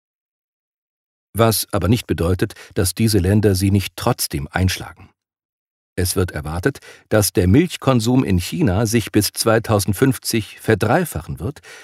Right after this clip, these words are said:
weil die aufkommende Käuferschicht ihren Geschmack an den westlichen Vorlieben ausrichtet. Und allein dieser Boom eines einzelnen Produkts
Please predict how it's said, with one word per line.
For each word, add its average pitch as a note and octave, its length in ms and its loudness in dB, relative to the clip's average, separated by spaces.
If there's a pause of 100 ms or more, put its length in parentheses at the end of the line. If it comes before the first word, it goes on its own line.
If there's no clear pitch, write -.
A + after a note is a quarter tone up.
weil G#2+ 240 4
die G2 200 0
aufkommende B2 560 2
Käuferschicht C3+ 720 -4
ihren G#2+ 220 0
Geschmack C3+ 420 0
an A#2 160 0
den G2+ 220 2
westlichen A#2 500 -2
Vorlieben F#2 580 0
ausrichtet. D2+ 600 -10 (520)
Und C#3+ 200 4
allein C3+ 380 4
dieser F3+ 400 0
Boom F2+ 420 -2
eines G2+ 400 0
einzelnen C#3+ 560 0
Produkts - 540 -4